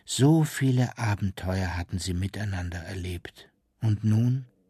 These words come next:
Sollte er seine verblichene Falterfreundin begraben? Wie ein Stück feinster Spitze sah sie aus, und er dachte an das Geheimnis ihrer letzten Verwandlung. Er erinnerte sich an das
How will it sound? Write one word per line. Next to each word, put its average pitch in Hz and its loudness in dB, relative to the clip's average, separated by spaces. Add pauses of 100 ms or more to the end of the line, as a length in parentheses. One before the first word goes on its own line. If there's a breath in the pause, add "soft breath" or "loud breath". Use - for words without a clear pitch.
(520 loud breath)
Sollte 143 6
er 127 2
seine 131 2
verblichene 127 -2
Falterfreundin 107 -2
begraben? 95 -8 (1500 loud breath)
Wie 165 2
ein 156 2
Stück - -4
feinster 160 -2
Spitze - -4
sah 104 0
sie 107 -2
aus, 123 0 (540 loud breath)
und 131 -2
er 160 6
dachte 127 0
an 123 2
das 113 0
Geheimnis 127 0
ihrer 107 -2
letzten 107 -2
Verwandlung. 95 -2 (440 loud breath)
Er 123 4
erinnerte 156 0
sich 131 -2
an 127 0
das 110 0